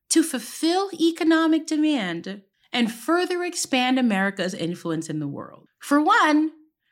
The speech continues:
the Underground Railroad was a response to the emergence of a new and powerful technology. In twenty nineteen, I hosted a panel at the Harvard Kennedy School where we asked, "How can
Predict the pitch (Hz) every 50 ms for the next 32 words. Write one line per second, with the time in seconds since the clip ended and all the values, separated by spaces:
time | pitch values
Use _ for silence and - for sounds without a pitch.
0 | _ _ _ _ - 220 196 214 285 339 466 466 466 480 480 494 453 262 208 214
1 | 240 262 302 349 370 370 359 302 277 262 - 220 202 196 - - 185 196 233 294
2 | 370 370 - - - - - 226 262 262 240 214 190 220 262 294 - 320 302 285
3 | - 226 165 170 160 156 151 156 170 214 269 302 359 - - _ _ _ _ -
4 | 175 160 143 139 - - - 196 208 226 240 247 240 - 233 226 226 - 196 190
5 | - 160 151 151 143 87 82 - - - - - - _ _ _ _ - 262 254
6 | - 269 277 320 381 427 453 466 466 466 466 - - 285 277 269 269 269 269 277
7 | 277 - - _ _ _ _ - 226 226 233 226 277 294 285 - 269 233 233 233
8 | 233 - 392 440 480 453 339 247 240 233 233 233 240 - - _ _ _ _ _
9 | _ 247 262 - 254 233 208 233 233 277 285 453 - - - 302 349 320 277 240
10 | 220 - - - 202 196 202 196 190 190 190 196 202 196 202 202 190 190 196 196
11 | 196 - - 214 214 - - _ _ _ _ _ _ - - 311 349 415 415 -
12 | 480